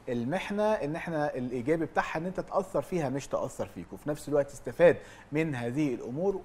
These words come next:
وتطبقها بعد كده بشكل سلس وبشكل إيجابي بحيث إنك أنت ما تقعش في المشكلة بشكل تاني. عشان كده النهارده هنتكلم في كل التفاصيل اللي بتواجه كافة أمور حياتنا وإزاي نقدر ن-، آه، نواجهها بشكل طبعًا، آه، محترف، وفي نفس الوقت يكون عندك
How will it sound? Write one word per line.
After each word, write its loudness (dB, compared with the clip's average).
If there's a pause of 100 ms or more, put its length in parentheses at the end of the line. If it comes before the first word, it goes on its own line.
وتطبقها 0
بعد 2
كده 2
بشكل -4
سلس 0
وبشكل -6
إيجابي 2
بحيث -6
إنك -4
أنت -4
ما -2
تقعش 0
في -14
المشكلة 0 (720)
بشكل -2
تاني. -10 (360)
عشان -4
كده 0
النهارده 2
هنتكلم 0
في -12
كل -2
التفاصيل -4
اللي -4
بتواجه 2
كافة -2
أمور -4
حياتنا -2
وإزاي 0
نقدر -2
ن-، -4 (320)
آه، 2
نواجهها 0
بشكل -4
طبعًا، 0
آه، -2
محترف، 2
وفي -6
نفس -6
الوقت 0
يكون -4
عندك 0